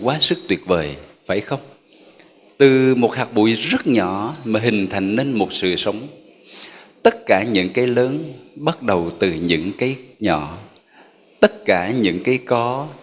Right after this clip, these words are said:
bắt đầu từ những cái không. Bên cạnh đó, ta thấy gì?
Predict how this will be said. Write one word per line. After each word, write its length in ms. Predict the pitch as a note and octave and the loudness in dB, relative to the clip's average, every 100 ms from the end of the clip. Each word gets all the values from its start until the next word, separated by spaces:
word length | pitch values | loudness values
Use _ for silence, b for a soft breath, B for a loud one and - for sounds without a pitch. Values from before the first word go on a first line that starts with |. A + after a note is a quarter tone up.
| _ | _
bắt 240 | - - | -6 -6
đầu 320 | G#2+ F#2+ E2 E2+ | -2 -2 -2 -4
từ 140 | - F2 | -4 -4
những 340 | D#2+ D#2+ D#2+ | -2 -2 -2
cái 160 | F#2+ A#2 A#2+ | -4 -4 -6
không. 380 | - A2+ A2+ - - - _ _ C#3 A2+ A2+ - _ _ - _ - - _ - - - B B B B B | -8 -8 -10 -18 -20 -20 _ _ -20 -20 -20 -20 _ _ -20 _ -20 -20 _ -20 -20 -20 B B B B B
Bên 220 | C#3 D3 C#3+ | 2 2 4
cạnh 220 | F2 F2+ | 0 2
đó, 340 | G2 G2+ A#2+ C3 - _ - | 0 0 -4 -8 -18 _ -2
ta 140 | B2 | -2
thấy 220 | A#2+ C#3+ | 2 0
gì? 220 | C3 G2 | 4 2